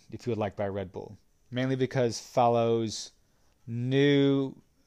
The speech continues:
about the twenty twenty-two car, I guess, for Red Bull, knew their designs, and had information about it, and,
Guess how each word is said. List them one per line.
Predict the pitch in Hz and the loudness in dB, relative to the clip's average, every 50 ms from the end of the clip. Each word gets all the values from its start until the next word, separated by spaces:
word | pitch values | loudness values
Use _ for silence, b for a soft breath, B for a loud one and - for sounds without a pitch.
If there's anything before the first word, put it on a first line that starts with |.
| _ - 101 104 113 113 110 - - - - | _ -20 -20 -20 -20 -20 -20 -20 -20 -20 -10
about | - 139 127 107 131 123 127 127 127 - | -8 -8 0 2 6 6 6 6 4 0
the | 135 | -4
twenty | 117 - 131 135 131 127 | -4 -4 -4 -4 -4 -4
twenty-two | 113 - 135 131 127 120 117 - 131 131 | -4 -4 -4 -4 -4 -4 -4 -6 -6 -6
car, | 120 - - 123 123 127 127 | -6 -2 0 0 2 2 2
I | 123 120 | 0 0
guess, | 113 127 123 117 - | 0 0 0 -2 -2
for | - 135 127 | -4 -4 0
Red | 120 127 127 120 113 | 2 2 2 2 0
Bull, | 127 123 127 120 B B B B B B B B B B | 0 0 0 -2 B B B B B B B B B B
knew | - 117 117 120 123 123 123 123 123 123 123 - - _ _ - | -10 -6 -2 0 0 0 0 0 -2 -4 -6 -10 -18 _ _ -2
their | 123 123 123 | -2 0 0
designs, | 120 120 113 107 120 117 123 123 120 123 123 117 107 - - | 0 -4 -2 0 0 0 2 2 0 0 -2 -2 -6 -8 -10
and | 113 107 104 | -12 -12 -4
had | 98 110 117 120 120 | 0 2 2 2 0
information | 120 113 - 123 123 120 117 - - 123 | -2 -4 -4 -2 -2 -2 -2 -2 -6 -6
about | 110 - 113 110 113 117 | -2 0 2 2 2 2
it, | 120 123 127 - _ - | 0 0 -2 -6 _ -10
and, | 120 113 113 113 117 117 120 120 120 120 120 120 120 117 113 | -6 -4 -2 -2 -2 0 0 -2 -2 -2 -4 -4 -6 -10 -14